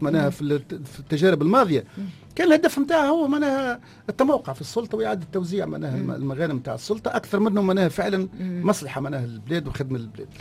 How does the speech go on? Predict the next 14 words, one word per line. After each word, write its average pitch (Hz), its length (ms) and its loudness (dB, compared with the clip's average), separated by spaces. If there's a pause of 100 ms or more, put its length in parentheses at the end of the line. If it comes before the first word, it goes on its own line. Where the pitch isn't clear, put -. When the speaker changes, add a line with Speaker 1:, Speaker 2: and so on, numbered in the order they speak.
(240)
Speaker 2:
ولو 208 260 8
أنه 220 460 6
أنت 220 260 4
ونختموا 185 420 2
في 180 180 -4
هذه، 170 300 2
نعرف 190 380 -4
اللي 185 420 0
حزبكم 233 760 4
وأنت 269 420 2
بيدك 226 420 2
معناتها 165 200 -4
بالنسبة 180 480 0
ليك 240 320 4